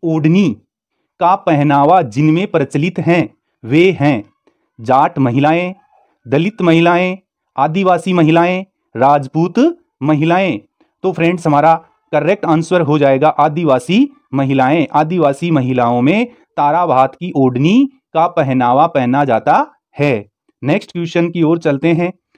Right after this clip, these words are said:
हमारा नेक्स्ट क्वेश्चन है, प्लेग रक्षक एवं ऊंटों के देवता के रूप में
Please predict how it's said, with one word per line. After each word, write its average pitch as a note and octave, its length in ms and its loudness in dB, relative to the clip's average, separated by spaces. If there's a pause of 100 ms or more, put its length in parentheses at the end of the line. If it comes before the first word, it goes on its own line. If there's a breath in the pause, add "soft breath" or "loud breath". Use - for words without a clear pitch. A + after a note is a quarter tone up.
हमारा D3+ 300 2
नेक्स्ट C#3 340 -4
क्वेश्चन E3+ 300 -4
है, E3+ 160 2 (540)
प्लेग G3 360 0
रक्षक D#3+ 420 -2 (260)
एवं F3 320 -2 (140)
ऊंटों E3+ 360 0
के G3 220 2
देवता C#3+ 580 2
के - 360 -4
रूप F#3 420 -2
में F3 260 0